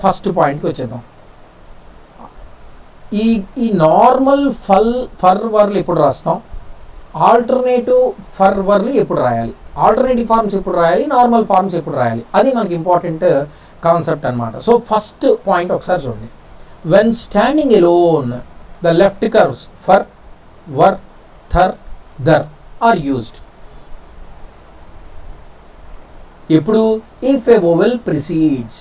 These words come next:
ఒకవేళ వోవెల్ కానీ ప్రిసీడ్ అయితే, అది ఇంపార్టెంట్. స్టాండింగ్ ఎలోన్ వచ్చి ఒకవేళ వోవెల్ కానీ ప్రిసీడ్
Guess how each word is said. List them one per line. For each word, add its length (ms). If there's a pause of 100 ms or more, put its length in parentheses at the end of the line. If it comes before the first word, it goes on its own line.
(720)
ఒకవేళ 360 (160)
వోవెల్ 360
కానీ 300 (140)
ప్రిసీడ్ 460
అయితే, 260 (380)
అది 180
ఇంపార్టెంట్. 460 (500)
స్టాండింగ్ 580
ఎలోన్ 340
వచ్చి 240 (760)
ఒకవేళ 360 (540)
వోవెల్ 400
కానీ 220 (120)
ప్రిసీడ్ 400